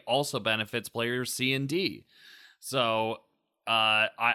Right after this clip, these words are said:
I was initially a little skeptical about hirelings, but I found that it's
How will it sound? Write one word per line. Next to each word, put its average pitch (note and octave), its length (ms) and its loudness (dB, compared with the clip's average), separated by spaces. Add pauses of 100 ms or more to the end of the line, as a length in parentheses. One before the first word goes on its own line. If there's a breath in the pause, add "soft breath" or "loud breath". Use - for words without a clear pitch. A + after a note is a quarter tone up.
I B2 100 2
was B2 160 -4
initially D#3+ 360 0
a D3+ 60 4
little B2+ 140 -4
skeptical C3+ 460 -2
about G#2 240 -2
hirelings, G#2+ 400 -4
but A2+ 100 -6
I A#2 120 0
found F#3 520 -2
that F3+ 120 -2
it's C#3 260 -6